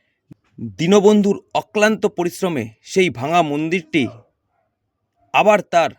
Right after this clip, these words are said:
হারানো গৌরব ফিরে পেল। নতুন রং, মজবুত দেয়াল আর চকচকে মেঝে নিয়ে সেটি যেন হাসছে। গ্রামবাসী এই দিন একসঙ্গে হয়ে এক বিরাট পুজোর আয়োজন করল।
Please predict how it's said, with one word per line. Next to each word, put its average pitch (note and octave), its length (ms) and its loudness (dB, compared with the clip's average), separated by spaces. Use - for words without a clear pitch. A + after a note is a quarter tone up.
হারানো F3+ 440 -4
গৌরব D#3+ 400 0
ফিরে C#3+ 220 -2
পেল। A2 280 -6
নতুন E3+ 380 -6
রং, D#3+ 320 -2
মজবুত D#3+ 420 -6
দেয়াল C3+ 420 0
আর D#3 160 -4
চকচকে F3+ 460 -8
মেঝে D#3 300 -2
নিয়ে F#3 260 -2
সেটি F3 320 -6
যেন D#3+ 200 0
হাসছে। C3 600 -4
গ্রামবাসী E3+ 640 2
এই E3+ 180 -4
দিন F3 200 -6
একসঙ্গে G3 680 -2
হয়ে E3 340 -2
এক E3+ 280 0
বিরাট F#3+ 440 -4
পুজোর F3 360 -2
আয়োজন E3+ 420 0
করল। C#3 420 -2